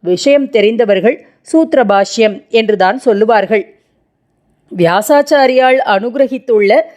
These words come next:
பிரம்மசூத்திரத்திற்கு ஆச்சாரியாள் எழுதியுள்ள விரிவுரைதான் சூத்திரபாஷ்யம் என்பது. இதிலிருந்தே வியாசாச்சாரியாளுக்கு அத்வைத வித்யா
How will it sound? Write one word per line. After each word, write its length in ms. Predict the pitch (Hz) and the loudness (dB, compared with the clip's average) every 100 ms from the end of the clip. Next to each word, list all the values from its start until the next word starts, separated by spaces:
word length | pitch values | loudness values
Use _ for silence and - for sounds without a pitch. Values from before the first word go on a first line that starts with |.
| _ - | _ -4
பிரம்மசூத்திரத்திற்கு 1080 | 220 262 370 370 320 320 254 254 202 - 320 220 | -2 0 -2 -4 -4 -2 -2 -2 -6 -2 -2 0
ஆச்சாரியாள் 760 | 202 233 320 311 294 285 247 220 | -2 0 2 2 2 2 0 0
எழுதியுள்ள 680 | 220 233 254 247 208 196 | 2 2 2 0 2 0
விரிவுரைதான் 800 | 175 202 262 240 202 196 190 220 - _ _ | 0 -2 0 0 2 0 0 -2 -8 _ _
சூத்திரபாஷ்யம் 840 | 285 285 277 208 196 196 - 196 - | -6 -2 0 0 0 -2 -4 -4 -2
என்பது. 380 | 208 185 180 208 _ _ _ _ | -4 0 0 -2 _ _ _ _
இதிலிருந்தே 800 | 180 196 233 285 247 226 196 202 233 - | -4 -2 2 2 2 2 0 0 0 -2
வியாசாச்சாரியாளுக்கு 1200 | 185 190 214 269 262 262 214 202 196 190 190 - 320 | -2 0 0 0 0 2 2 2 2 0 -2 -2 -2
அத்வைத 540 | - 175 208 233 233 208 | -2 -2 0 0 0 -2
வித்யா 380 | 180 160 220 | -4 -2 0